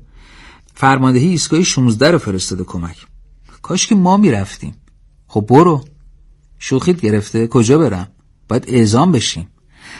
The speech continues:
همکار می‌خندد و تو هم با شوخی مطلبی می‌گوید که ارمغان را به فکر می‌اندازد. «خودمون درخواست می‌کنیم.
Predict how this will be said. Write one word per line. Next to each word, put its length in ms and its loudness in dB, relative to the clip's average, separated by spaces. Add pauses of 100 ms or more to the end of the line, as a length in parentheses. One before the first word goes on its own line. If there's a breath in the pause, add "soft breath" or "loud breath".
همکار 340 2
می‌خندد 600 2 (360 loud breath)
و 80 -4
تو 140 -4
هم 200 0
با 120 0
شوخی 640 -4
مطلبی 440 -2
می‌گوید 440 0
که 320 -4
ارمغان 520 -4
را 100 -2
به 120 -6
فکر 400 -6
می‌اندازد. 500 -12 (500)
«خودمون 520 0
درخواست 520 -2
می‌کنیم. 340 -8